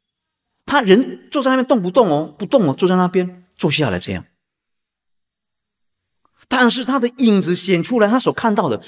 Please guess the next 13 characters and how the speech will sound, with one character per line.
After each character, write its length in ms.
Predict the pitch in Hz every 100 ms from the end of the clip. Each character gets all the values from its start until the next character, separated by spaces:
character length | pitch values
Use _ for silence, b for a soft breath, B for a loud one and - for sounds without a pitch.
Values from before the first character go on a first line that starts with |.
| B
不 120 | 226
是 140 | 202 226
那 160 | 214
个 140 | 208 196
人 260 | 120 95
哦， 120 | 95 107 _ -
是 120 | 156
地 180 | 240 175
藏 160 | 190
王 100 | 131
菩 160 | 123 90
萨 120 | -
哦。 220 | 71 -